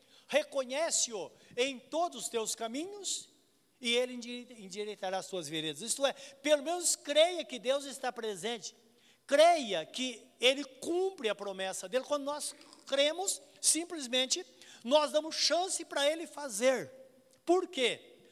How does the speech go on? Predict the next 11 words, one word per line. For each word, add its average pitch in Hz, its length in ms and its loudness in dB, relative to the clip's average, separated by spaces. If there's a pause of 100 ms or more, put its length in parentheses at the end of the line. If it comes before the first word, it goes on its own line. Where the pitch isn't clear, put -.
(120)
A 226 120 2
promessa 285 760 0 (380)
foi 285 260 0
dada, 233 580 0 (360)
mas 247 180 0
nós 277 180 0
sabemos 269 520 -2
que 254 100 -6
a 233 80 -2
nossa 247 440 -2
fé 302 600 -2